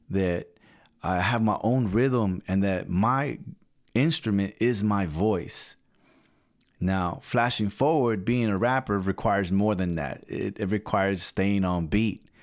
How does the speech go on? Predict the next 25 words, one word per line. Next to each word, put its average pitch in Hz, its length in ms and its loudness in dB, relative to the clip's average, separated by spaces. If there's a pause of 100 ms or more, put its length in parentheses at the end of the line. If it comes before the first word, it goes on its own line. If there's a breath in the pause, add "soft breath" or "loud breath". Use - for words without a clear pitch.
(360 loud breath)
And 196 220 0
for - 120 -4
me, 113 520 0 (340 loud breath)
um, 87 460 0
I 113 140 4
can't 110 320 0
count 98 300 0
bars. 107 580 -2 (420 loud breath)
And 98 180 0
so 90 380 0
musically, 101 1000 0 (120)
I 107 80 4
don't 104 180 2
have 113 260 0
that 98 180 0
knowledge. 95 500 0
And 92 100 0
so - 140 -2
I've 98 120 0
had 110 180 -2
to 95 100 -4
work 92 320 0
really, 98 380 0
really 95 320 0
hard 90 600 2